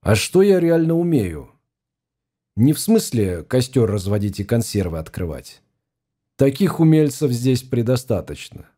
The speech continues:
Сисадмин? Отпадает. Здесь не то, что компьютерной сети нет. Электричества не имеется. Все компы в подвале давно уже мертвые стоят.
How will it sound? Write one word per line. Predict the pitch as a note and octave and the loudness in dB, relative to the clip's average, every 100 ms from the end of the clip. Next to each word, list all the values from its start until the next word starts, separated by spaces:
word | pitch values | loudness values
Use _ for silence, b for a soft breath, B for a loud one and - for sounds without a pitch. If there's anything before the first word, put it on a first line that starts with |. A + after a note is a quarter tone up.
| _ _ _ _ _ _ _ _ | _ _ _ _ _ _ _ _
Сисадмин? | - C#3+ - E3+ F3 G#3 G3+ - _ _ _ _ _ _ | -2 0 2 2 4 2 0 -4 _ _ _ _ _ _
Отпадает. | - - - G#2+ A2+ A#2+ A2+ - _ _ _ _ _ - | -8 -6 -2 0 2 2 0 -4 _ _ _ _ _ -6
Здесь | A2+ D#3 E3 - | 0 2 2 2
не | |
то, | D#3+ G3+ | 2 2
что | F3 C#3 | 2 -2
компьютерной | C3+ B2 C3 B2+ A2+ A2 | 0 0 -2 -4 -2 -2
сети | G#2+ - G#2 G2 | -4 -2 -2 -4
нет. | F2 D#2 - _ _ _ _ _ | -8 -10 -14 _ _ _ _ _
Электричества | C#3 F#3 - G3+ D#3 A2 G#2 G#2 | 0 0 0 0 0 -2 -6 -2
не | G2+ G#2 | 0 0
имеется. | G#2 F#2+ E2 E2 - - _ _ _ _ _ _ _ | 0 -2 -6 -12 -18 -20 _ _ _ _ _ _ _
Все | - F#3 | 0 0
компы | E3 E3 D#3+ F3 | 2 2 2 -2
в | - | -2
подвале | - C#3+ D3+ C3+ A2+ | 0 2 2 2 2
давно | A#2 B2 C3 | 0 0 0
уже | A2 F#2+ | -2 -2
мертвые | A2+ C#3+ A#2 F#2+ E2+ D#2 | 2 2 2 -2 -10 -12
стоят. | - G2 F2+ C2 | -10 -8 -8 -12